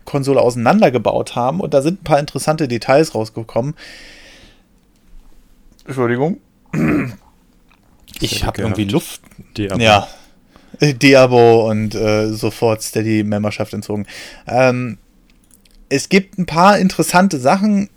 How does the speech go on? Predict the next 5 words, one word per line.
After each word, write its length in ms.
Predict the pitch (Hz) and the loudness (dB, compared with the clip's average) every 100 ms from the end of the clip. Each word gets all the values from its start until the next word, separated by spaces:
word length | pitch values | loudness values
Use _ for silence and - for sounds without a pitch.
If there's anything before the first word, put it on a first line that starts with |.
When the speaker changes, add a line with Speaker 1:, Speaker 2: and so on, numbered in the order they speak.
| _ | _
Speaker 1:
die 420 | 131 143 175 208 | -16 -6 -2 -2
bei 300 | 202 127 135 | 2 4 4
der 180 | 135 127 | 4 2
PlayStation 1200 | - 143 151 185 - 156 151 147 151 143 139 - | 0 2 4 4 0 -2 0 0 -4 -6 -8 -10
Classic 480 | - 131 127 139 107 | -4 -2 0 -4 -6